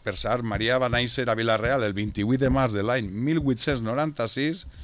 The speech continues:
no es va casar, almenys per la Iglesia, ni consta res sobre la seva mort. Malgrat ser persona pública amb prou feines i hi havia informació sobre ella, segurament el règim franquista la va silenciar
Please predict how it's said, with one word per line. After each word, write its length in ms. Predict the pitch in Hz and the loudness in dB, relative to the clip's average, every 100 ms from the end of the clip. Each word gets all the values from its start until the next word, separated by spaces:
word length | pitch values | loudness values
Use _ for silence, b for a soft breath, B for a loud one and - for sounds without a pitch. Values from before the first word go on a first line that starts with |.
| B B B | B B B
no 140 | 135 | 2
es 120 | 147 135 | 2 4
va 140 | 131 | 2
casar, 420 | 120 110 131 156 151 | 4 2 4 4 4
almenys 440 | 110 110 135 123 | 2 2 0 0
per 180 | 120 110 | -2 0
la 120 | 127 | 2
Iglesia, 480 | 139 143 139 147 156 | 2 0 0 0 -2
ni 140 | 131 | -4
consta 380 | 107 120 120 123 | -4 -6 -2 -2
res 260 | 113 127 143 | 0 0 0
sobre 280 | 139 120 104 | 0 0 0
la 100 | 92 | 0
seva 260 | - 98 95 | -2 -2 0
mort. 280 | 135 131 85 b b b b | 0 -2 -6 b b b b
Malgrat 520 | - 107 104 107 123 139 | -2 0 0 2 2 2
ser 220 | 147 127 | 0 0
persona 460 | 120 117 - 131 117 | 0 -2 0 2 2
pública 440 | 143 143 143 147 143 | 2 2 2 0 0
amb 180 | 117 107 | 0 -2
prou 260 | 120 127 135 | 2 2 2
feines 520 | - 127 139 151 156 | 0 0 2 0 0
i 60 | 127 | 0
hi 380 | 110 107 107 104 | 0 -2 0 0
havia 240 | 101 123 | 0 0
informació 600 | 127 123 117 113 110 117 | -2 -2 0 -2 -2 -6
sobre 300 | - 107 117 | -6 -4 -2
ella, 200 | 156 131 | -2 -2
segurament 560 | - 110 117 120 131 143 | -4 -4 -2 -2 -2 -2
el 80 | 110 | 0
règim 340 | 120 113 123 | -2 0 -4
franquista 720 | 113 120 113 127 131 139 139 180 B B B | 0 0 0 -4 -2 -2 -2 -4 B B B
la 120 | 107 | 0
va 120 | 101 | 2
silenciar 640 | 110 123 113 110 113 120 135 | 2 2 0 0 0 2 2